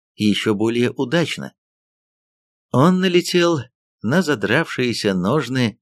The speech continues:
лежащего на земле главаря орков, которые угодили ему куда-то в район головы, попав чуть выше виска,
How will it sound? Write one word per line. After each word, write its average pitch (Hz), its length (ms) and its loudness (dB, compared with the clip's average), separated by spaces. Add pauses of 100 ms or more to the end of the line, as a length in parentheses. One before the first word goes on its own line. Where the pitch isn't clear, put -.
(120)
лежащего 110 720 0
на 101 120 2
земле 98 360 2
главаря 101 540 2
орков, 180 440 0 (580)
которые 196 520 2
угодили 147 440 0
ему 165 280 -2
куда-то 135 480 -2
в 113 40 -10
район 120 360 -2
головы, 104 600 2 (160)
попав 180 380 0
чуть 151 260 -2
выше 123 300 -2
виска, 90 460 -4